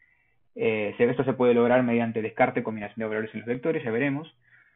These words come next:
Una validación cruzada sobre el set de entrenamiento que se realiza a modo de evaluar el posible desempeño de los métodos antes de realizar la clasificación.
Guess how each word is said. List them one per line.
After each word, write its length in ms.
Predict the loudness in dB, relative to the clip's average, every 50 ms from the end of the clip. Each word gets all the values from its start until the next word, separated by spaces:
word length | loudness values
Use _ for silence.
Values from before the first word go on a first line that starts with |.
| _ _ _ _ _ _ _ _ _ _ _ _ -2
Una 180 | 2 8 10
validación 460 | 10 10 10 10 8 4 4 0 -4 -6
cruzada 520 | -6 -6 -4 -2 0 2 2 2 2 0
sobre 220 | -2 0 0 0
el 100 | 0 2
set 160 | 2 0 0 2
de 60 | 0
entrenamiento 800 | -2 -2 -2 -2 -2 0 0 0 -2 -2 -4 -6 -8 -12 -12 -14 _ _ _ _ _ _ _ _ _ _ -4
que 100 | -2 0 2
se 80 | 2
realiza 680 | 2 4 2 2 0 0 -2 -2 -2 0 0 -2 -2 -4
a 80 | -2 -2
modo 360 | -2 -2 -2 0 0 0 2
de 320 | 2 2 2 2 0 0 0
evaluar 280 | 0 0 0 0 0
el 140 | 0 -2 -4
posible 460 | -6 -10 -10 -8 -4 -2 0 2 2
desempeño 400 | 2 0 -2 -6 -8 -6 -4 -4
de 80 | -2 -2
los 100 | -4 -4
métodos 600 | -8 -8 -6 -2 -2 -2 -2 -4 -6 -12 _ _ _ _ _ _ _ _ _ _ _ _ _ _ _
antes 420 | -2 0 2 2 2 0 0 0
de 100 | 0 2
realizar 340 | 2 2 0 0 -2 -2 -2
la 100 | -2 -2
clasificación. 880 | -2 -4 -8 -8 -10 -10 -8 -8 -8 -6 -4 -4 -4 -4 -6 -10 -14